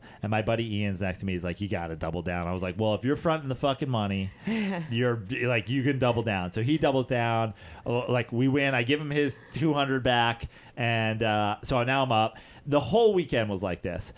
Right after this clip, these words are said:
Speaker 1: So at the end of the weekend, I've got three hundred and fifteen bucks that I, that I've won. I've
Speaker 2: Mm-hmm.
Speaker 1: won three hundred fifteen, which is nice for me. You know, I doubled my money.
Speaker 2: Yeah.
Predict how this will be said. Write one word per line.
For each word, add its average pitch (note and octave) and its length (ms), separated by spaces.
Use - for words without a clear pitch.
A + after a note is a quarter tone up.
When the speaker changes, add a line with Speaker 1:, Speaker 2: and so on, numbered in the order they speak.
Speaker 1:
So C3 500
at A#2 140
the C3 120
end E3 120
of B3 60
the F#3 60
weekend, A2+ 580
I've A2 200
got G#2 300
three C#3 380
hundred C3 360
and G#2 300
fifteen A2+ 480
bucks F#2 280
that G#2+ 120
I, G#2+ 160
that A#2+ 160
I've G#2+ 180
won. G#2 380
I've G#3 80
Speaker 2:
Mm-hmm. A#3 240
Speaker 1:
won D3 220
three C#3+ 140
hundred A#2+ 160
fifteen, G#2+ 260
which C#3+ 140
is G3 100
nice A3+ 240
for C3+ 80
me. A2 100
You A2 80
know, A2+ 100
I B2 120
doubled D3+ 320
my C4+ 120
money. C5 240
Speaker 2:
Yeah. F#3+ 400